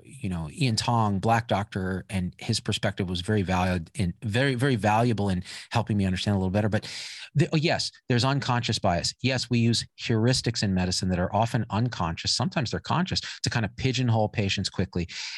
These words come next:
Uh, c-, could race be a part of that, that could then lead to unequal outcomes? Sure. But I think it act-, I think actually there's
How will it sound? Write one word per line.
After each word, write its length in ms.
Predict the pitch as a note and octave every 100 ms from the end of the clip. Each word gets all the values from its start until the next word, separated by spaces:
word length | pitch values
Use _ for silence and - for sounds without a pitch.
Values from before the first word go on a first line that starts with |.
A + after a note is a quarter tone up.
| -
Uh, 160 | A#2 G#2+ - -
c-, 60 | C#3 -
could 160 | - A2
race 260 | A#2 D#3 -
be 100 | C#3
a 60 |
part 300 | A#2 - B2+
of 100 | B2+
that, 220 | G#2 F2+ -
that 120 | F#2 -
could 120 | A#2+
then 200 | A#2 B2+
lead 160 | A#2+ -
to 120 | A2 - -
unequal 380 | A2+ A2 A2 F#2+
outcomes? 380 | F#2+ - E2+ - - _
Sure. 640 | - - - A#2+ F2 - - - - - -
But 180 | C3 -
I 240 | - C#3+ G#3
think 320 | - A#3 A3
it 80 | D#3
act-, 300 | C3 C3+ C#3 A#2+
I 120 | B2
think 200 | A#2 F3+ -
actually 720 | B2 D#3 - G#3 F#3 F3+ E3+
there's 260 | A#2+ A#2